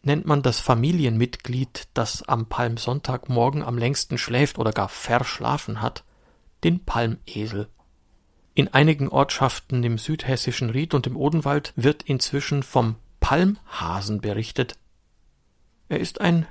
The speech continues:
kleiner Vorbote des Osterhasen, der kleine Geschenke, zum Beispiel Süßigkeiten, bringt. Der Palmsonntag ist also ein Tag des Übergangs.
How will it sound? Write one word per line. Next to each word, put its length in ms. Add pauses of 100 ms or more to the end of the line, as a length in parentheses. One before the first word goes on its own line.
kleiner 260
Vorbote 560
des 260
Osterhasen, 840
der 180
kleine 360
Geschenke, 440
zum 160
Beispiel 340
Süßigkeiten, 720
bringt. 300 (1120)
Der 100
Palmsonntag 680
ist 400
also 440
ein 340
Tag 360
des 220
Übergangs. 720